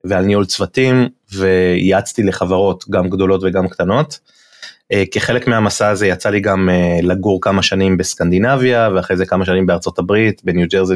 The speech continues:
ובקליפורניה, וחזרנו לארץ באלפיים ושמונה עשרה.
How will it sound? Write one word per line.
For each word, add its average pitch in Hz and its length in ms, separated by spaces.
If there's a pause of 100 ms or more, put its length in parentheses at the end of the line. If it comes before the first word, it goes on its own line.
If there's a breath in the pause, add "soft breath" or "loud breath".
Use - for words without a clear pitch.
ובקליפורניה, 90 1500 (760 soft breath)
וחזרנו 101 1300
לארץ 104 280
באלפיים 98 320
ושמונה 85 320
עשרה. - 280